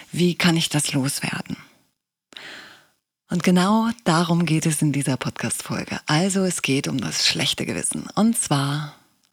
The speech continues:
bei Kleinigkeiten. Gründe gibt es mehr als genug und wie gesagt, bei vielen geht es schon mit Kleinigkeiten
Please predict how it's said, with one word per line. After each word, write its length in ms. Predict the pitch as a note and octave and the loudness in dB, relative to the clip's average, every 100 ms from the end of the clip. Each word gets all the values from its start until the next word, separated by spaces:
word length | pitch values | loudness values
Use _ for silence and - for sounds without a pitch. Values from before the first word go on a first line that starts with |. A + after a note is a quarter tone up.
| - | -6
bei 120 | G#3+ | -4
Kleinigkeiten. 640 | - C3+ C3 - - - - _ _ _ _ _ _ - - - - - - _ | 0 0 -2 -6 -8 -10 -14 _ _ _ _ _ _ -20 -20 -20 -20 -20 -20 _
Gründe 260 | - A#3+ A#3 | 2 4 4
gibt 220 | F#3 - | 2 0
es 120 | E3 | 2
mehr 160 | F3 D3 | 2 4
als 160 | D3+ | 2
genug 460 | - F3 A#3 C#4 - | 2 2 2 0 2
und 180 | G3 F#3 | 2 2
wie 100 | D#3 | 0
gesagt, 600 | D3 D#3 A3 B3+ - - - _ _ _ - - - - - _ _ _ _ _ | 2 2 2 0 -6 -10 -12 _ _ _ -20 -20 -20 -20 -20 _ _ _ _ _
bei 140 | E3+ F3 | -2 2
vielen 320 | G#3 G#3 G3+ | 4 4 4
geht 180 | F3 E3+ | 2 2
es 100 | - | 2
schon 160 | E3 | 2
mit 140 | D3+ C3 | 2 0
Kleinigkeiten 880 | D#3 F3 F#3+ - F#3 G3+ - G#3 | 0 0 0 0 0 0 0 0